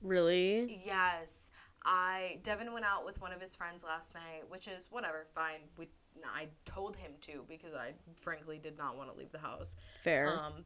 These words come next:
Speaker 2: but he was like, you know, "Let me know when you want me to come home. Like, I'll come home whenever." And I'm like, "No, have fun, be out, whatever." But then, like, something about, it was, like, one in the morning and I was out in the living room with Escobar.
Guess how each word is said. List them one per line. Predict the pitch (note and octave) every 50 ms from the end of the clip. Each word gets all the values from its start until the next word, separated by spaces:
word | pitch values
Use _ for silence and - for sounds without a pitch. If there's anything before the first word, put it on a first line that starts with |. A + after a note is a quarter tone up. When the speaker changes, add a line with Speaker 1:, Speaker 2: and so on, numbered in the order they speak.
| - -
Speaker 2:
but | G3+ F#3 F3 A3+ G#3+ -
he | - G3+ A3+ A3+
was | A3+ G#3+ -
like, | G#3 G3 -
you | B3 A#3
know, | G#3+ G3+ G3+
"Let | G3+ G3+ A#3
me | B3 A#3+
know | A#3 A3+
when | A3+ A3+
you | A3 G#3+
want | G#3 G3 F#3+
me | F#3+
to | G3 G3+
come | - G#3 G3+ F#3+
home. | F#3 F3+ F3 E3+ E3+ F3 F3
Like, | D#3+ D#3 -
I'll | D#3+ D#3+
come | - F#3 F3+ F3+
home | F3+ F#3 F3+ F3
whenever." | E3 D#3+ D#3 D#3 D#3+ D#3+
And | D#3+ D#3+
I'm | G3+ G#3+
like, | B3 D4 F4+
"No, | G4+ G#4+ G4 E4
have | D4+ D4+ -
fun, | - F4+ E4+ D#4+ C4 A3+ G3
be | G3+ A3 A#3 A#3+
out, | C4 C4 - - - -
whatever." | F#3 F#3 G3 G3 F#3 F3+ F3 E3 E3 - - - - - - _ -
But | G#3 G3 - -
then, | G#3+ G#3 G#3+ A3 A#3 A#3+
like, | A3 G3 E3 -
something | - - - - - F3 F3+ - C#4 D4+ E4
about, | E4+ B3+ A3+ G#3 G3 F#3+ F3+ E3+ -
it | - F3
was, | F3+ F#3+ -
like, | G3+ D#3+ - E3+ D#3+ E3
one | F3 F3+ F#3
in | A3 A#3+
the | C4 C4+
morning | A#3+ G#3 F#3 F3+ F#3+ F#3+ F#3 E3+
and | D#3+ D#3
I | D#3 D#3
was | E3 E3+ -
out | E3 D3+ C#3+
in | D#3+
the | F#3+ G3
living | F#3+ F#3+ F#3 F#3+ F#3+
room | F3+ F3+ F3+ F#3 F#3 F3
with | E3+ E3+ -
Escobar. | - E3 - - - - E3+ D#3+ D#3 D3+ D3 C#3+ D3 D#3